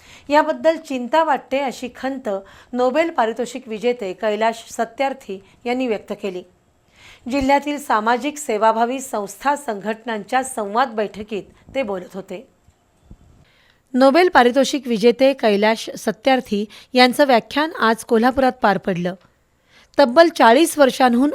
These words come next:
अधिक काळ बालमजुरीविषयी जागतिक लढा देणाऱ्या डॉक्टर सत्यार्थी यांना सन दोन हजार चौदा मध्ये नोबेल पारितोषिकानं सन्मानित करण्यात आलं. बालमजुरीचं उच्चाटन करण्यासाठी बचपन बचाओ ही चळवळ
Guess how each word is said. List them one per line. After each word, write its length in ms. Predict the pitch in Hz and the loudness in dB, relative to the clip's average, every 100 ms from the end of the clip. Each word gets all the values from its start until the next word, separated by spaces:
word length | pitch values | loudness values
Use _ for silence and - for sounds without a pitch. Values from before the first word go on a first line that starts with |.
| - | -2
अधिक 300 | 208 269 - | 0 0 2
काळ 180 | 220 170 - - - | 0 0 -6 -20 2
बालमजुरीविषयी 960 | 240 269 320 294 233 262 240 - 254 269 | 8 8 8 2 2 0 0 2 2 4
जागतिक 500 | 214 190 226 294 262 | 2 2 2 0 -2
लढा 300 | 214 196 226 | 0 2 2
देणाऱ्या 380 | 226 208 214 285 - - - | 2 2 0 -2 -6 -18 4
डॉक्टर 280 | 247 240 294 | 4 4 2
सत्यार्थी 600 | - 240 294 311 302 320 | 0 0 4 2 2 0
यांना 280 | 233 214 170 - - | 2 0 -4 -10 -20
सन 260 | - 285 277 | 2 4 6
दोन 200 | 277 302 | 4 4
हजार 240 | 320 330 | 6 4
चौदा 320 | 320 269 233 254 | 6 4 6 4
मध्ये 300 | 262 208 220 | 4 2 2
नोबेल 380 | 226 220 285 | 4 6 6
पारितोषिकानं 760 | 302 226 214 233 - - 226 269 | 6 2 2 0 0 0 0 0
सन्मानित 480 | - 214 220 247 269 - | 0 2 4 2 0 -2
करण्यात 260 | 196 190 | -2 0
आलं. 160 | 196 180 - _ _ _ _ _ _ _ | -2 -4 -8 _ _ _ _ _ _ _
बालमजुरीचं 800 | 247 285 339 294 220 269 262 294 | 6 6 6 4 4 2 2 2
उच्चाटन 560 | 320 233 - 285 320 330 | 2 -2 4 4 4 0
करण्यासाठी 540 | 262 226 214 208 247 | 0 2 0 0 -2
बचपन 480 | 226 208 - 330 330 | 0 0 0 -2 2
बचाओ 500 | 233 - 254 214 180 | 2 4 4 4 4
ही 140 | 185 | 0
चळवळ 400 | 220 240 233 233 | 2 2 4 2